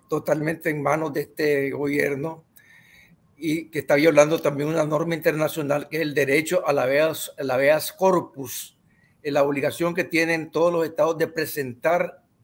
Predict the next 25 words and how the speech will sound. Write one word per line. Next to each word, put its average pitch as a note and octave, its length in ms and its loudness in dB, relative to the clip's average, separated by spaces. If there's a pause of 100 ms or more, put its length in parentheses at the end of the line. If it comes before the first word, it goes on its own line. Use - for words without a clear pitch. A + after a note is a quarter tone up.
(100)
a, C#3+ 140 -8 (180)
a C3 100 -8
la B2 140 -4
vista F#3 300 0
del C#3 200 0
público F3 600 0
los C3+ 180 -6
presos F3 600 -2 (220)
o C#3+ 120 -4
enseñarlos D3 760 -2
ante C#3 340 -4
alguien D#3 460 -2 (360)
para C#3+ 400 0 (140)
testificar D3 880 -2 (200)
de D3 140 4
que D3 100 0
no D3 80 -2
están D#3 280 -4
siendo D3+ 600 -2 (240)
torturados, D3+ 560 0
maltratados D#3 640 2
o D#3+ 120 2
que D3+ 100 -6
están C#3+ 280 -4
vivos. F3 520 -2